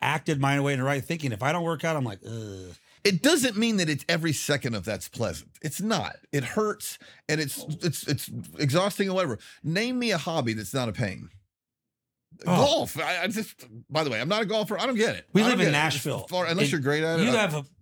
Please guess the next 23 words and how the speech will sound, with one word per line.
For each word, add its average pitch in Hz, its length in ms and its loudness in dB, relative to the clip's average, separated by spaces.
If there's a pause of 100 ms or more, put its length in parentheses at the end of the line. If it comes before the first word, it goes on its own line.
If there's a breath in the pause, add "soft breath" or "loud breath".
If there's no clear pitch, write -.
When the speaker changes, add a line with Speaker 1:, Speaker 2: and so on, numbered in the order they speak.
(280)
Speaker 1:
you 196 160 0
have 202 80 2
a 165 40 4
bunch 139 260 2
of 135 80 -6
friends 147 260 -2
that 127 100 -2
are 123 80 -2
a 117 60 0
little 156 280 2
more 143 280 0
like 117 320 -4 (480)
us. 143 340 -4
I, 156 60 0
the 147 100 -2
guys 214 320 2
that 190 80 0
I 196 140 2
know 190 180 0
live 175 160 0
out 170 160 -2
in 117 60 -8
Franklin, 156 460 -6